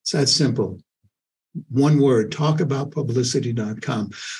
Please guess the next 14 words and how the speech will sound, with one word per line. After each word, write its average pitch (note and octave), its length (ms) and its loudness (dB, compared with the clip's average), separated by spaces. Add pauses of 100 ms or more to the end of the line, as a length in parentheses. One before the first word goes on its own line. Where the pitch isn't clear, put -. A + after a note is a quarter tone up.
Let's F3+ 360 2
explore D3+ 800 2
the A#2+ 100 0
potential C#3 560 -2
for - 220 -6
you D3+ 500 2 (340)
to D#3+ 60 2
be C3 200 4
a B2 40 4
best-selling B2 680 0
author, A2 460 -6 (200)
author, A2 340 0
to C#3+ 120 0
be C#3 500 4